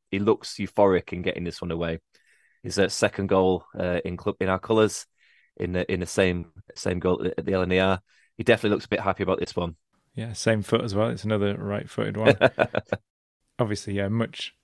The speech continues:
Speaker 2: closer in, much easier finish than the previous one, I guess. But yeah, still very calmly slots it under the keeper. I think I would pick out the pass by Dippo to Fallowfield that you mentioned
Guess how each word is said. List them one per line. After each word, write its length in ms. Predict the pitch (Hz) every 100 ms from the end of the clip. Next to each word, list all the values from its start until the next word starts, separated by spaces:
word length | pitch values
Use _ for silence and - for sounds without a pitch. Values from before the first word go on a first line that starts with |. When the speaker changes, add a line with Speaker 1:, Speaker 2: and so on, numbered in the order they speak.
| _ -
Speaker 2:
closer 460 | - 107 - 110
in, 300 | 117 117 117 _ -
much 420 | 110 - - - _ -
easier 360 | 113 107 107 104
finish 340 | 110 107 101
than 80 | 104
the 60 |
previous 360 | 98 107 104 98
one, 120 | 107
I 80 | 104
guess. 200 | 107 107
But 200 | - 98
yeah, 160 | 107 95
still 360 | - 139 107
very 380 | 92 107 101 92 _ _ _ _ _ -
calmly 480 | 107 104 98 95
slots 380 | 95 - - -
it 60 | -
under 140 | 98
the 80 | 95
keeper. 460 | - 101 - 90 98 _ _ _ _ -
I 60 | -
think 220 | 123 107
I 40 |
would 240 | 107 104 -
pick 200 | 101 104
out 260 | 95 98
the 280 | 95 95 95 _ _ _ _ _
pass 260 | - 98 -
by 240 | - 92
Dippo 360 | 90 101 - 92
to 100 | -
Fallowfield 520 | - 92 92 98 98
that 120 | 98
you 80 | 98
mentioned 560 | 95 - - - 101